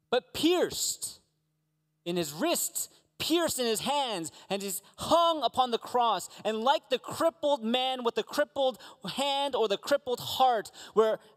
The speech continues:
the crippling, uh, i-, is to showcase that there's nothing that you can do about it, Jesus himself willingly goes to the cross and takes the punishment that we were supposed to take so that you and I would not have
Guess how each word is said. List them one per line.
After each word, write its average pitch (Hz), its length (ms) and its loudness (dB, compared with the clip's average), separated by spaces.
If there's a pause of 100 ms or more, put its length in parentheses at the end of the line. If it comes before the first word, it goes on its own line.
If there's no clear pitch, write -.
(260)
the 208 100 2
crippling, 277 720 -2
uh, 196 240 -4
i-, 196 440 -2
is 208 160 -2
to 202 420 0
showcase 294 600 2
that 202 120 -4
there's 214 180 0
nothing 285 360 0
that 226 100 -2
you 240 100 -8
can 214 140 -4
do 285 260 0
about 190 320 0
it, 175 100 -4 (260)
Jesus 294 540 0
himself 233 420 0
willingly 277 560 -2
goes 285 340 2
to 262 100 -6
the 214 120 0
cross 247 800 0 (220)
and 214 200 -4
takes 311 320 -4
the 226 180 0 (200)
punishment 233 920 -2 (200)
that 202 140 -2
we 269 400 -2
were 311 240 0
supposed 285 640 0
to 254 120 -4
take 233 560 -4 (500)
so 190 140 -2
that 180 180 -2
you 208 220 -4
and 196 120 -4
I 196 120 -4
would 170 160 -6
not 170 240 -6
have 147 500 -6